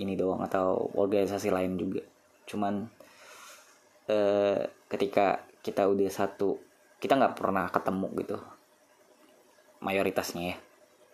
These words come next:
Cuman ketika ditemuin satu waktu, satu, satu kesempatan, tuh bisa ngalir gitu loh, bisa, bisa mood, bisa ngebangkitin mood, itu bagus banget kita, gitu. Dan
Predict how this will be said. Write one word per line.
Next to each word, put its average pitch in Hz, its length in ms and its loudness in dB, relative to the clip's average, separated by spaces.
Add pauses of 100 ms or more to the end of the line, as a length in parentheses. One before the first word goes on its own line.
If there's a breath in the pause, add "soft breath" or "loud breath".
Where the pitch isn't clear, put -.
(360)
Cuman 113 380 0 (260)
ketika 101 240 0
ditemuin 98 560 0
satu 98 560 0 (320)
waktu, - 480 -2 (160)
satu, 95 640 0 (160)
satu 98 240 -2
kesempatan, 98 560 -2 (560 loud breath)
tuh 143 80 6
bisa 104 480 2
ngalir 107 400 2
gitu 110 240 2
loh, 107 80 2
bisa, 107 400 -4
bisa 110 240 -2
mood, 113 400 -2 (160)
bisa - 480 0 (240)
ngebangkitin 110 640 2
mood, 110 160 -2
itu - 160 -2
bagus 113 400 2
banget 104 320 -4
kita, 110 240 -10
gitu. - 120 -12 (840)
Dan - 240 -4